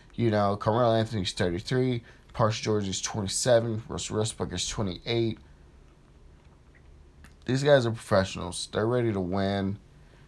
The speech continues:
You know, they used to be Team U S A, uh, uh, teammates, so I think people really,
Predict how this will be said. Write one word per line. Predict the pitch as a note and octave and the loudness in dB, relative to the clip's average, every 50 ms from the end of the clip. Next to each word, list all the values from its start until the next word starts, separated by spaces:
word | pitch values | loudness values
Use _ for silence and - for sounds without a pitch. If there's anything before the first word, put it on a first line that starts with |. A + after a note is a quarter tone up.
| - - - - | -20 -16 -10 -6
You | G#2+ A2+ | -4 -2
know, | G#2+ G2 F#2+ F#2+ F#2 F2+ F2 F#2 G#2+ A#2 - - | -2 -2 -2 -2 -4 -4 -6 -6 -8 -10 -8 -4
they | - G#2+ | -2 0
used | A2+ A#2+ B2+ - | 0 0 -2 -2
to | - B2 | -2 -2
be | A#2+ | -4
Team | A2 - - C3 B2+ B2 A2+ | -4 -2 -2 0 0 0 2
U | A2 A2 | 2 2
S | G#2+ A2 - - - | 2 0 0 0 0
A, | A#2 G#2 G2+ G2 F#2 | 2 2 2 0 0
uh, | |
uh, | F2 F2+ F#2 E2+ - E2+ F#2+ F#2 F2+ - - - E2 E2+ - | -2 -2 -4 -4 -2 0 0 0 0 -2 -4 -4 -4 -4 -6
teammates, | - - - C3+ C3 B2+ B2+ A#2+ A#2 A2+ - - | -6 -2 0 2 2 2 2 2 0 -2 -2 -2
so | - A2 | 0 0
I | G2 | 0
think | G#2 - A#2+ A2+ A2 - | -2 -2 -4 -4 -4 -4
people | - B2+ B2 - A#2+ A2 G#2+ | -6 -8 -6 -4 -4 -4 -4
really, | G2 F#2+ F#2 G#2 A2+ A2+ A2+ A#2 A#2 A#2 A2 G#2+ G#2+ - | -4 -4 -4 -2 0 0 0 0 0 0 -2 -4 -4 -8